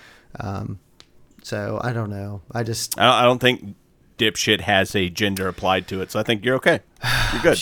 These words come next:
Speaker 1: I'm sure they'll fucking apply it to one. Um, but yeah, I just, that, that's been fucking in my craw, as they say down here in Texas. Had a crawl,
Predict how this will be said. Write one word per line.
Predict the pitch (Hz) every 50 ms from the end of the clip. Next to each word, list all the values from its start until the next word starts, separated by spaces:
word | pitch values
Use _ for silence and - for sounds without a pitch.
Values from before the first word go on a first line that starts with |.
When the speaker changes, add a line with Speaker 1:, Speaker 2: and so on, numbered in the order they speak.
| - - -
Speaker 1:
I'm | -
sure | 101 - - 101
they'll | 113 127 123 113
fucking | - - 123 131 147 135
apply | 131 131 135 131 117 107
it | 104 110
to | 101
one. | 95 104 104 104 107 113 110 113 117
Um, | 120 120 120 123 123 120 117 117 113 113 - - - - - - - - - - - - - - -
but | - 131 117
yeah, | 110 113 104 104 104
I | 120
just, | 113 120 117 117 -
that, | 120 120 117 117 117 113 -
that's | - 127 120 -
been | - 104 117 113
fucking | 110 - 113 113 110 123 117 117 113 -
in | 123 123 117
my | 113 107 110 110 107 - _ _ _
craw, | - - - 135 123 120 120 117
as | 117 110 -
they | 123 117
say | 120 - - 117 117 117 117 120 123 113 - -
down | 120 123 120 117
here | 123 123 117
in | 110
Texas. | - 135 120 117 117 - 131 123 120 120 - - - _ _ - _ _ _ _ _ _ _ _ _ _ _ _ - - _ _ _ _ _ _ _ _ _ _ _ _ - - - -
Had | - 117 110
a |
crawl, | 110 - - 131 127 123 123